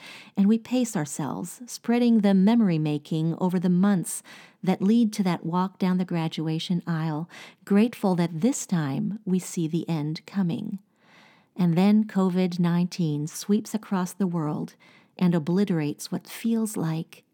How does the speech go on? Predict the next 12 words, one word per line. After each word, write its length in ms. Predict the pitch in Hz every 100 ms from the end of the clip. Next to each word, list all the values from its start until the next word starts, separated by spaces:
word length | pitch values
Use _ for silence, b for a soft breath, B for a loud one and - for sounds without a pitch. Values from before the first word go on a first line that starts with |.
| _ _
everything. 800 | 185 170 160 147 - 156 185 180 _ _ b b b b b b b -
And 160 | 175
the 60 | 180
measured, 600 | 175 180 190 196 202 202 -
metronomed 840 | 170 175 - 196 185 180 190 196
process 560 | - 180 170 - 180 -
of 120 | 160
goodbying 640 | 170 156 165 165 175 185 185 b b 196
gets 240 | 180 -
brutally 500 | 180 180 180 165 151
cut 280 | - 180 -
short. 520 | - 160 156 - -